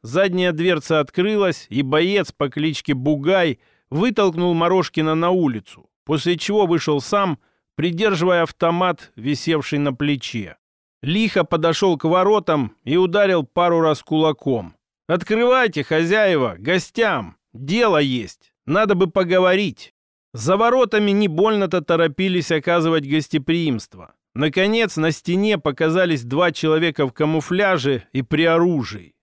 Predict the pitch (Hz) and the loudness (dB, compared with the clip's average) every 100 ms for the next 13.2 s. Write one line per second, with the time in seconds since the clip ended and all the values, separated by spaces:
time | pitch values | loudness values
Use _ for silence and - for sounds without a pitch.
0 | - 143 190 202 185 202 208 185 170 165 | -6 -2 0 2 0 0 0 0 0 2
1 | 156 165 160 151 160 147 131 151 143 - | 0 0 -2 0 0 0 0 -2 -2 -4
2 | 208 208 170 _ _ _ _ - 165 185 | -2 -2 -2 _ _ _ _ -2 0 2
3 | 226 220 156 190 214 - 156 160 175 156 | 0 0 0 0 -2 0 0 2 0 0
4 | 156 139 170 160 151 131 156 190 185 170 | -2 -2 0 0 -2 0 0 0 0 -2
5 | 156 113 139 139 147 139 165 156 156 139 | -2 -4 -6 -2 -2 0 -2 -2 -4 -2
6 | 151 160 143 - - 95 82 _ _ _ | 0 2 0 -2 -12 -20 -20 _ _ _
7 | _ _ _ - - 208 185 104 - _ | _ _ _ -10 -2 0 0 -2 -10 _
8 | - 156 175 240 240 190 175 156 143 135 | -4 -4 -2 -2 0 0 0 0 0 -2
9 | 156 165 127 - 92 82 _ - - 233 | -2 -2 -2 -8 -20 -20 _ -8 0 0
10 | 202 208 208 233 190 120 82 - 135 160 | 0 -2 0 0 -2 -4 -8 -10 -2 -2
11 | 180 214 208 185 190 - 190 190 196 185 | 0 -2 -2 -2 -4 -2 -2 0 2 0
12 | 104 - _ _ _ - 156 285 285 - | -2 -8 _ _ _ -10 -4 -2 -2 -4
13 | 90 | -12